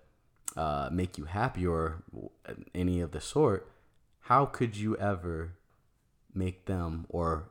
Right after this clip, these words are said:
come out fully as yourself? And so to answer your question, I think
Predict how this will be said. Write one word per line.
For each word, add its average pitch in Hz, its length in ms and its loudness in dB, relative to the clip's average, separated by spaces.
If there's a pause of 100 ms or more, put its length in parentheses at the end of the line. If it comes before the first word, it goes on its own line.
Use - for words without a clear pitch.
come 101 240 0
out 87 280 0 (340)
fully 95 360 0
as 78 220 -4
yourself? - 640 -4 (460)
And 101 120 0
so 110 500 6 (1080)
to - 100 0
answer 110 260 2
your 90 80 0
question, 90 720 0 (140)
I 92 120 0
think 104 460 2